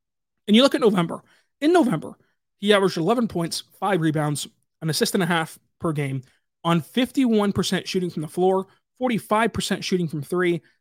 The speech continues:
and sixty-six percent shooting at the line. That's a thirteen game sample size for Poku. In those thirteen games, he had twenty-six blocks and ten steals. If you can sustain that off the bench,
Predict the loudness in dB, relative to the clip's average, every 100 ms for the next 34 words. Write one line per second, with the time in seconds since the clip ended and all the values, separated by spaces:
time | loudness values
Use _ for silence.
0 | _ -8 -4 -2 -4 -4 -4 -4 -4 -6
1 | -6 -6 -2 -2 -2 -4 -2 -2 -2 -8
2 | _ -6 -4 -2 0 0 0 -2 0 -2
3 | -2 -2 -4 -4 -4 -4 -6 -6 -6 -4
4 | -6 -6 _ _ _ _ 0 4 4 4
5 | 2 2 -2 0 -2 -2 -2 -4 -4 -2
6 | 0 -2 -4 0 0 0 -4 -6 -2 -2
7 | -2 -4 -6 -8 -18 _ _ _ _ _
8 | _ _ _ _ _ _ _ _ _ 0
9 | 0 4 6 6 6 0 0 -2 0 0
10 | 2 0 -2 0 0 0 -4 -2 -2 -4
11 | -8 -12 -14